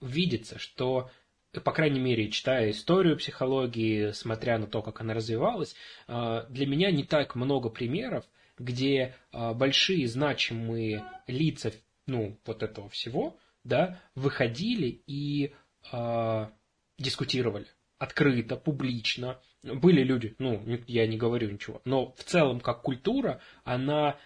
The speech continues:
менее развита, чем в философии, потому что в философии мы увидим достаточно большое количество принципиальных споров, как ты <laughs> говорил, д-, доходящих до драк.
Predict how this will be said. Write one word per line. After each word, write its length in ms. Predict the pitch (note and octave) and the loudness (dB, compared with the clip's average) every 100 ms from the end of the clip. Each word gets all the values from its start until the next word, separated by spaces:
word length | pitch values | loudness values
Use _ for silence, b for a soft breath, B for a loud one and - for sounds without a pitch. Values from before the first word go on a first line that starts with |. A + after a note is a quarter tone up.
| - | -2
менее 400 | C#3 E3 C#3+ A#2+ | 6 6 6 4
развита, 480 | C3+ G3+ E3 B2 A2+ | 4 2 0 -2 -2
чем 480 | - C3+ C3+ B2+ - | 0 0 0 -4 -10
в 120 | - | -4
философии, 580 | B2+ B2 - F3 - G2 | 0 0 2 0 0 -10
потому 380 | - G#2 G#2 | -10 -8 -6
что 180 | A#2 - | -6 -6
в 40 | - | -8
философии 580 | G#2+ G#2 - D#3 - | -8 -6 -2 -2 2
мы 220 | F3 D3 B2 | 2 4 2
увидим 340 | A2 C#3 B2+ | 2 0 -2
достаточно 460 | A2 - A2+ - A2 | -2 -2 -4 -4 -4
большое 380 | A2 - F#3+ G#3 | -2 2 2 2
количество 560 | C3+ B2 A2+ - - | 0 -2 -4 -8 -10
принципиальных 800 | F#2 A2+ - - A#2 C3 D#3 A2 | -8 -8 -6 -4 2 4 4 2
споров, 480 | - - A2+ G2 F#2+ | -4 -2 0 0 -2
как 160 | G#2 F#2+ | -8 -8
ты 120 | G#2+ | -8
<laughs> 0 | |
говорил, 500 | G2+ C#3+ C3 B2 A#2 | -8 -2 0 0 0
д-, 100 | A2 B - | -4 B -2
доходящих 640 | A2 - A#2 A2 - A#2 | 0 2 2 2 0 0
до 100 | B2 | 2
драк. 380 | C3 A2+ F#2 | 4 2 0